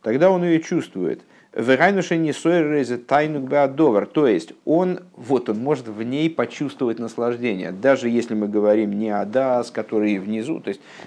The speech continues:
ну, получается две параллельные схе-, параллельные схемы. Одна схема внизу, у нас есть хохма, бина и дас, э, которые проливаются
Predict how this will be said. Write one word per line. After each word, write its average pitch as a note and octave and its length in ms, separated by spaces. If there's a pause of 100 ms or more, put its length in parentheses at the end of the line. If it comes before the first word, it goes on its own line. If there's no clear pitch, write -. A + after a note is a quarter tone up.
ну, C#3 100
получается A#2 380
две B2 180
параллельные A2+ 520
схе-, - 220
параллельные A2 960
схемы. - 560 (540)
Одна G#2+ 320
схема G2+ 320
внизу, E3+ 460 (300)
у A2 60
нас G#2 160
есть G2 120
хохма, A2+ 260
бина G#2 220
и A#2+ 100
дас, G#3 420 (680)
э, G2 840 (100)
которые C3 480
проливаются A2+ 920